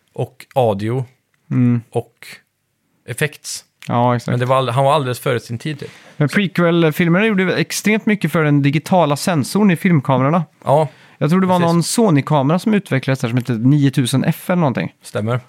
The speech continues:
Speaker 2: Som går för att vara en helt legendarisk, eh,
Speaker 1: Jajamän.
Speaker 2: milstolpe.
Speaker 1: Och det var väl den första filmen som, eh, totalt redigerades och skapades digitalt,
Speaker 2: Mm.
Speaker 1: tror jag. Eh, tvåan.
Speaker 2: Ja, exakt.
Speaker 1: Clones-filmen där.
Speaker 2: Mm. Den
Speaker 1: Så
Speaker 2: värsta
Speaker 1: det
Speaker 2: av dem alla, säger
Speaker 1: Ja,
Speaker 2: de.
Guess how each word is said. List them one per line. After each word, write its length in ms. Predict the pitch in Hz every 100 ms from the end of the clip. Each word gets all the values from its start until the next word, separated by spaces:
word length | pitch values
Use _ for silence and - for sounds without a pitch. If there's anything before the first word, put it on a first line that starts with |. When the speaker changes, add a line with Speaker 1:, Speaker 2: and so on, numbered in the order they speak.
| _
Speaker 2:
Som 180 | - 160
går 120 | 156
för 100 | 135
att 60 | 151
vara 260 | 143 135
en 140 | 135 135
helt 260 | 131 143
legendarisk, 880 | 131 135 139 131 151 127 165 - -
eh, 80 | 165
Speaker 1:
Jajamän. 880 | 160 147 143 143 139 - - 120 156
Speaker 2:
milstolpe. 440 | 143 123 110 - 110
Speaker 1:
Och 60 | 131
det 60 | 160
var 140 | 147
väl 80 | 147
den 100 | 175
första 300 | - - 143
filmen 360 | 135 113 131
som, 260 | 147 135 123
eh, 80 | 120
totalt 520 | - 120 143 139 -
redigerades 760 | 123 123 117 - 120 104 - 110
och 200 | 104 101
skapades 420 | - 113 98 101
digitalt, 260 | 110 123 120
Speaker 2:
Mm. 80 | 120
Speaker 1:
tror 140 | 113 85 - - _
jag. 220 | - 107 101
Eh, 60 |
tvåan. 460 | 98 139 110 113 113 - _ _ -
Speaker 2:
Ja, 320 | 131 127 123
exakt. 380 | 113 113 - -
Speaker 1:
Clones-filmen 840 | - 107 98 - - - - 104
där. 80 | 110
Speaker 2:
Mm. 260 | 123 113 107 - _ _ _ -
Den 120 | 127
Speaker 1:
Så 40 | 139
Speaker 2:
värsta 160 | 113
Speaker 1:
det 80 | 131
Speaker 2:
av 120 | 131
dem 100 | 131
alla, 280 | 139 123 127 - - -
säger 120 | 139
Speaker 1:
Ja, 60 |
Speaker 2:
de. 120 | 107